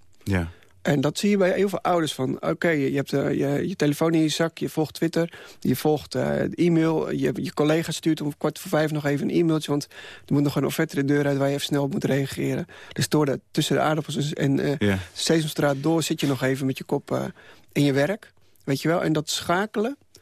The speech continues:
Speaker 2: daar gaat volgens mij heel veel energie naartoe. En de kunst is dus wel om, te, op een, om daar je weg in te vinden... En dat, dat wordt wel lastiger, denk ik, daar-, door, door dat on-, soort ontwikkelingen.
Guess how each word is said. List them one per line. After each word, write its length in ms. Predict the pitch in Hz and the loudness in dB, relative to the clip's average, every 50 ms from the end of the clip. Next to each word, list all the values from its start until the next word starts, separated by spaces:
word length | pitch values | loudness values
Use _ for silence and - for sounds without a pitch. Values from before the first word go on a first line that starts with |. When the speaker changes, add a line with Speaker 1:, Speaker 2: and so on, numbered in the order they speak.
| _ _ _ | _ _ _
Speaker 2:
daar 180 | - 143 165 175 | -2 -2 -2 0
gaat 260 | - 190 180 175 - _ _ _ _ | 0 -2 -2 -2 -6 _ _ _ _
volgens 280 | - - - 190 175 - | -20 -12 -10 -4 0 2
mij 80 | 185 | 2
heel 160 | 180 214 226 | 4 4 2
veel 100 | 220 - | 2 0
energie 320 | - 165 165 156 160 185 180 | 2 2 2 2 2 2 2
naartoe. 320 | 147 117 - - 82 - _ _ _ - - _ _ _ _ _ _ - - _ - | 0 0 -2 -6 -12 -12 _ _ _ -20 -20 _ _ _ _ _ _ -20 -20 _ -4
En 100 | - 175 | -2 0
de 60 | 143 | 0
kunst 300 | - - 185 185 196 190 | 2 2 2 2 2 0
is 100 | 175 156 - | -4 -4 -4
dus 140 | 143 135 | -4 -2
wel 320 | - 147 156 160 165 156 - | 0 2 2 2 2 0 -2
om, 400 | - - 139 135 139 139 143 143 - _ _ _ - - - - - _ _ _ _ _ _ | -4 -2 0 0 0 0 0 -2 -4 _ _ _ -20 -20 -20 -20 -20 _ _ _ _ _ _
te, 440 | - - 131 127 131 131 - - - _ _ - - _ _ - - | -4 0 0 0 0 0 -2 -6 -8 _ _ -20 -20 _ _ -10 -8
op 120 | - 151 - | -4 0 2
een, 200 | 156 165 156 - | 2 2 2 0
om 120 | 143 147 | 0 2
daar 180 | 143 165 170 160 | 2 2 2 2
je 80 | 151 | 2
weg 180 | 147 175 175 - | 2 0 0 -2
in 100 | 123 120 | -4 -6
te 80 | 113 | -6
vinden... 420 | 120 - 127 123 123 120 - 165 - _ _ _ _ _ - - - - - - - - | -8 -8 -6 -6 -6 -6 -8 -12 -18 _ _ _ _ _ -20 -18 -18 -18 -20 -20 -8 -4
En 120 | 220 143 | -2 0
dat, 200 | 135 143 - - | 0 0 0 0
dat 160 | - 170 175 185 | 0 0 2 2
wordt 160 | 196 196 - | 2 0 2
wel 120 | 180 190 | 2 2
lastiger, 400 | 185 190 190 - - - - 123 | 2 2 0 -4 -8 -10 -8 -8
denk 180 | 113 117 - - | -6 -8 -8 -10
ik, 180 | - - _ - | -14 -18 _ -6
daar-, 180 | - 123 127 123 - | -4 -2 -2 -2 -4
door, 340 | - - 135 135 135 139 | -2 -2 0 0 0 0
door 100 | 139 143 | 0 0
dat 180 | 139 151 - - | 0 -2 -2 -4
on-, 120 | - 135 135 | -6 -6 -4
soort 220 | - - 147 135 147 | -2 -2 0 0 0
ontwikkelingen. 600 | 139 127 151 156 - - 127 131 123 127 147 | 2 2 2 0 0 0 0 0 0 -2 -4